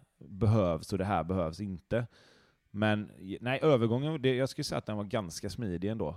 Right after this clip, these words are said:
Det, det, det som är det svåra, det är ju att hitta, det är att hitta liksom balansen mellan att vara den här goa gubben som man kanske har varit i omklädningsrummet kontra att vara den när du ändå är tränare. Men i och med att jag inte hade något direkt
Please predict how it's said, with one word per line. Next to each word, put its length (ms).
Det, 220
det, 320
det 180
som 140
är 80
det 60
svåra, 580
det 80
är 20
ju 180
att 60
hitta, 440
det 120
är 40
att 60
hitta 400
liksom 540
balansen 760
mellan 280
att 100
vara 300
den 80
här 60
goa 360
gubben 600
som 120
man 120
kanske 240
har 60
varit 200
i 40
omklädningsrummet 720
kontra 560
att 60
vara 280
den 420
när 120
du 100
ändå 260
är 180
tränare. 600
Men 140
i 120
och 40
med 120
att 140
jag 200
inte 160
hade 240
något 180
direkt 320